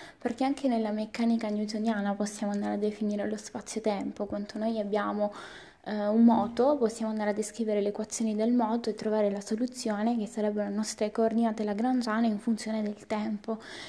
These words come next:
Quando andiamo a graficarle abbiamo un insieme di punti nel nostro grafico che mi creano uno spazio che è dato dal prodotto cartesiano di R, che è la retta dei tempi per R tre, che invece è lo spazio tridimensionale, che quindi mi dà un, uno spazio R quattro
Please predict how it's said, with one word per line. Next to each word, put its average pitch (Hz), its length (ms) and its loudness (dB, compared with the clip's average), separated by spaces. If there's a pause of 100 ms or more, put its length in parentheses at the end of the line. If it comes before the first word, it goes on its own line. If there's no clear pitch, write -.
(140)
Quando 262 220 6
andiamo 262 260 8
a 226 40 4
graficarle 254 760 4
abbiamo 220 280 2
un 220 60 2
insieme 220 460 2
di 214 120 4
punti 226 500 2
nel 202 140 0
nostro 208 360 2
grafico 233 680 4 (320)
che 214 200 0
mi 214 200 -2
creano 220 540 0
uno 202 160 -2
spazio 220 760 0
che 208 280 0
è 208 100 -6
dato 220 260 0
dal 208 120 -2
prodotto 240 400 -4
cartesiano 208 800 -2
di 202 180 0 (360)
R, 208 440 4
che 208 120 -2
è - 20 4
la 202 140 2
retta 233 320 6
dei 220 140 4
tempi 220 500 4
per 208 320 -2 (420)
R 226 280 2
tre, 254 280 6
che 220 80 -2
invece 208 300 0
è 208 40 2
lo 208 60 -2
spazio 214 380 -2
tridimensionale, 220 880 2
che 196 180 -4
quindi 208 300 0
mi 220 160 2
dà 196 300 0
un, 190 380 -2
uno 208 240 -2
spazio - 480 -6
R 202 40 0
quattro 208 560 4